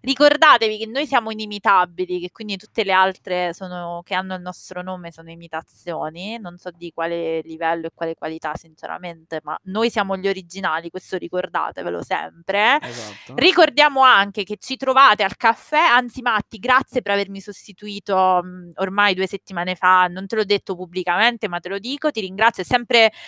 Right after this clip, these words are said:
Speaker 1: sempre piacevole poi sentire Mattia, perché quando sei
Speaker 2: Grazie,
Speaker 1: dall'altra
Speaker 2: grazie,
Speaker 1: parte poi
Speaker 2: grazie.
Speaker 1: te lo godi, no?
Speaker 2: <laughs>
Speaker 1: Dici,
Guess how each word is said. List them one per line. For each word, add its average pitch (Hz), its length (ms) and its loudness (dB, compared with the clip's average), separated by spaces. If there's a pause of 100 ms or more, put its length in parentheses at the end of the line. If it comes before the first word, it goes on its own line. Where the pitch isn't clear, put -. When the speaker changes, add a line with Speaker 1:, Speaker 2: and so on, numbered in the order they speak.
(160)
Speaker 1:
sempre 262 300 0
piacevole 185 540 2
poi 190 100 2
sentire 190 400 -4
Mattia, 180 340 -2
perché 202 400 -2
quando 240 280 2
sei 339 140 4
Speaker 2:
Grazie, 320 100 6
Speaker 1:
dall'altra 247 400 4
Speaker 2:
grazie, - 20 4
Speaker 1:
parte 254 320 4
poi 294 140 4
Speaker 2:
grazie. 262 100 4
Speaker 1:
te 240 60 8
lo 226 80 6
godi, 202 440 6
no? 220 260 6
Speaker 2:
<laughs> 208 100 -14
Speaker 1:
Dici, 196 680 -4